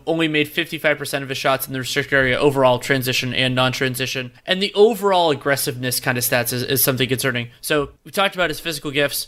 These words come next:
Dumbuya only took thirty-three percent of his shots in the restricted area and only got to the line for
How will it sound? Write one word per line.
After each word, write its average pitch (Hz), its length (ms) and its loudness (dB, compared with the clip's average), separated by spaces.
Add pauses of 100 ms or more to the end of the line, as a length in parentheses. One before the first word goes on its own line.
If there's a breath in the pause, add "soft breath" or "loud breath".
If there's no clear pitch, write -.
(140)
Dumbuya 160 340 2
only 160 260 0
took 151 380 -2
thirty-three 202 640 0
percent 151 340 -4
of 143 60 -8
his 135 100 -2
shots 135 300 0
in 139 60 -12
the 135 80 -8
restricted 151 360 -6
area 135 320 0 (140)
and 170 140 0
only 185 200 -2
got 160 280 0
to - 80 -14
the 147 100 -4
line 139 380 0
for 135 500 2